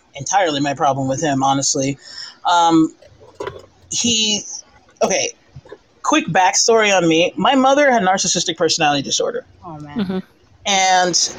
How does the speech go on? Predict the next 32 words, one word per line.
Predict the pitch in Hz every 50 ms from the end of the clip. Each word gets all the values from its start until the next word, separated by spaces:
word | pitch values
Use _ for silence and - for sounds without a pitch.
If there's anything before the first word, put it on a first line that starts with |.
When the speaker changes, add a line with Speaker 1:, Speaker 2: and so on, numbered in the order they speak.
| - -
Speaker 1:
to | - 214 196
me, | 190 208 240 285 349 370
the | - 165 185
worst | 170 151 151 175 226 277 - -
thing | 294 277 240 220
you | 226 233
can | - 214 175 165
be | 180 202 226 262 285 277 - - - -
is | 185 165 -
covert. | - - - 202 180 156 170 156 113 - - - - - - - - - - - - - - 160
Speaker 3:
Mm-hmm. | 151 147 139 185 180 185 180 180 - - - _ _ -
Speaker 1:
Because | 208 196 - 214 208 190 190 - -
the | 196 -
covert | - - 381 392 294 233 311 359 330 247 466 466
can | - 226 214
do | 185 208 208 -
all | 180 185 202 226 247 262 269 277 277 277 277 277 277
they | 277 277
want | 262 254 285 320 320 -
to | - 226
you | 185 170 160 151 151 151 -
and | 165 165 165
get | 196 196
away | 196 190 214 247 269
with | 247 196 -
it | 175 147
because | 165 156 - 160 -
nobody | 175 175 190 202 202 202
would | 180 165 160
ever | 160 175 180 185 185 190
believe | 180 190 180 180 175 170 160
them. | 151 131 135